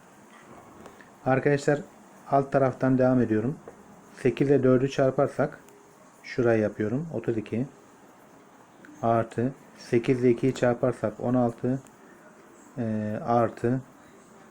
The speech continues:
dört ile sekizi çarparsam otuz iki. Eksi dört ile üçü çarparsam on iki. Arkadaşlar aynı öncelikli işlemler yan yana olursa soldan sağa doğru gidilecekti. O zaman otuz iki ile on altıyı toplarsak kırk sekiz olur.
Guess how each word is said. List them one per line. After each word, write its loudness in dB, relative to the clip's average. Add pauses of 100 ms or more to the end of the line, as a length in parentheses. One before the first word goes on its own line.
(340)
dört 2
ile 2
sekizi 0
çarparsam -2
otuz -6
iki. -4 (920)
Eksi 0 (340)
dört 2
ile 4
üçü -2
çarparsam -4 (500)
on 2
iki. -4
Arkadaşlar 2
aynı 4
öncelikli 2
işlemler 2
yan 2
yana 2
olursa 0
soldan 0
sağa 0
doğru 4
gidilecekti. -4 (500)
O 0
zaman 2
otuz -2
iki 0
ile 2
on 4
altıyı 0
toplarsak -4
kırk -4
sekiz -2
olur. -4